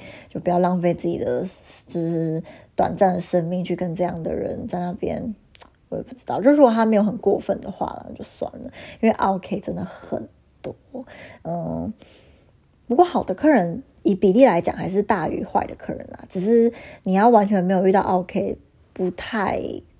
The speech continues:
实际，一定会遇到那种讲话很难听，还是要求很多，还是没礼貌，就怎样奇奇怪怪的都会有啦。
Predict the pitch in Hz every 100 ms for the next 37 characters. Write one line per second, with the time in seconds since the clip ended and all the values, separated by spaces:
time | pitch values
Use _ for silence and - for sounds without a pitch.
0 | _ _ _ - - - 170 - - 170
1 | - - - - - 202 220 220 220 190
2 | 185 185 190 175 185 - - - - 185
3 | 175 165 185 - 185 180 180 - - -
4 | 196 170 165 170 180 190 190 185 185 -
5 | 175 180 - - - 180 175 165 175 175
6 | 190 208 208 - - 185 170 180 190 170
7 | 156 202 185 180 240 - 170 165 214 220
8 | 190 175 196 208 170 165 180 180 - -
9 | -